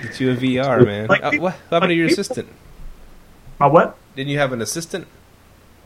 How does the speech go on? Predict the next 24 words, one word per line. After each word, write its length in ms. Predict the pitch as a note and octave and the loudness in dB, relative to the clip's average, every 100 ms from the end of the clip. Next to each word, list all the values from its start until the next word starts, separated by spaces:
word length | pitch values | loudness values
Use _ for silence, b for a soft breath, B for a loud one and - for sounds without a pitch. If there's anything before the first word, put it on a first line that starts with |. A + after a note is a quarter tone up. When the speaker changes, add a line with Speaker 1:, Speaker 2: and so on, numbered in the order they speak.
| - - - | -20 -2 4
Speaker 2:
Yeah, 140 | G#4 | 6
yeah, 160 | F4 C3 | 6 0
I 40 | |
got 120 | A#3+ | -10
my 80 | B2+ | -12
V 180 | B2+ C3+ | -12 -14
A. 80 | C3 - _ - | -14 -18 _ -16
She 60 | |
works 300 | D3 C3+ B2+ A#2+ | -12 -12 -14 -16
on 100 | A#2+ | -14
everything. 320 | A#2+ A#2 A#2 A2+ - _ - - _ _ _ _ _ _ F#3 | -14 -16 -20 -20 -20 _ -20 -20 _ _ _ _ _ _ -18
Yeah, 60 | A#2+ A#2+ C3+ | -18 -18 -20
I'm 60 | B2+ | -12
still 260 | F#3+ F3 | -2 -2
training 340 | - F3 D#3 D#3 | 0 -2 -2 -2
her 160 | D#3 | -4
to, 380 | D3 C#3+ C3 B2 - | -6 -8 -8 -8 -10
'cause 100 | B2+ | -10
I'm, 120 | C3+ | -8
I'm, 160 | C3 - | -10 -10
I'm 120 | B2 | -10
training 240 | - D3 C#3+ | -6 -6 -8
her 60 | |
to 120 | C#3+ | -12